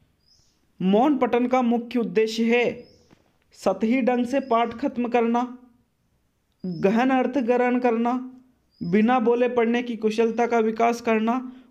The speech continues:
और शांति के साथ पढ़ना। मौन पठन का मुख्य उद्देश्य पूछ रहा है, हालांकि उद्देश्य तो चारों है, लेकिन मुख्य कौन सा है?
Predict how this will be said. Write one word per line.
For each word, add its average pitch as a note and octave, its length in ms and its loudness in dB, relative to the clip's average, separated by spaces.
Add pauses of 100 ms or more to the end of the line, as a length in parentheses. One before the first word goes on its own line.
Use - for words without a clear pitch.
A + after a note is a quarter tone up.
और A3+ 100 0
शांति G#3 500 -2
के G#3+ 140 0
साथ G3+ 340 -2
पढ़ना। D#3+ 360 0 (440)
मौन G#3 240 2
पठन A#3 320 0
का A#3 100 -2
मुख्य A3+ 300 -2
उद्देश्य A3 300 0
पूछ F#3+ 240 -4
रहा G3+ 140 0
है, F3 340 -4
हालांकि G#3+ 380 -2
उद्देश्य A#3 380 -2
तो B3+ 100 0
चारों B3 360 0
है, G3 100 0 (460)
लेकिन A3 280 0
मुख्य A3+ 300 0
कौन G#3+ 220 0
सा F3+ 120 -4
है? C#3+ 120 -4